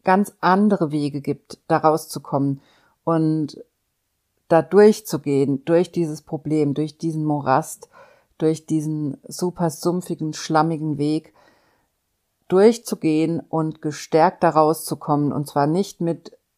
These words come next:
dich einrichten mit dem Problem oder mit der Idee, alles umschiffen zu müssen und nie in der Lage zu sein, da durchzugehen. Denn du bist in der Lage, da durchzugehen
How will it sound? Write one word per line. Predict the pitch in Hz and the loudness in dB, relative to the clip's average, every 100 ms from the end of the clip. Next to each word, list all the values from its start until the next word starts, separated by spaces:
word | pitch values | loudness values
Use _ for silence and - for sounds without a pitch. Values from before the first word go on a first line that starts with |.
| _ _ | _ _
dich | 160 143 - | -8 -2 2
einrichten | 175 214 214 202 - 180 | 6 6 4 0 -2 -4
mit | 170 | -2
dem | 156 151 | -4 -4
Problem | 160 147 156 165 190 214 _ _ _ _ | -4 -2 2 4 4 0 _ _ _ _
oder | 165 180 185 180 185 180 | 0 2 6 6 6 4
mit | 165 165 | 0 0
der | 160 | 0
Idee, | 151 - 160 170 - | 0 2 4 4 6
alles | 165 170 | 4 4
umschiffen | 165 143 226 220 165 | -4 -2 -2 0 -2
zu | - | -2
müssen | 147 147 143 175 190 - _ _ _ | -2 -2 -2 -6 -6 -12 _ _ _
und | 165 165 160 - _ _ _ | 0 2 0 -4 _ _ _
nie | 170 180 | -4 -2
in | 185 | 2
der | 180 | 4
Lage | 165 175 202 | 6 6 4
zu | 208 | 0
sein, | 160 156 151 | 0 0 0
da | 147 | 0
durchzugehen. | 135 139 - 143 131 123 - _ _ _ | -2 -4 -6 -8 -4 -4 -6 _ _ _
Denn | 151 | -2
du | 151 | 0
bist | 143 - 196 - | -2 2 2 2
in | 180 | 0
der | 185 | 2
Lage, | 160 156 151 | 4 2 2
da | 143 | -2
durchzugehen | 135 151 185 - 208 - 180 202 247 | 0 0 0 -6 -12 -2 2 2 0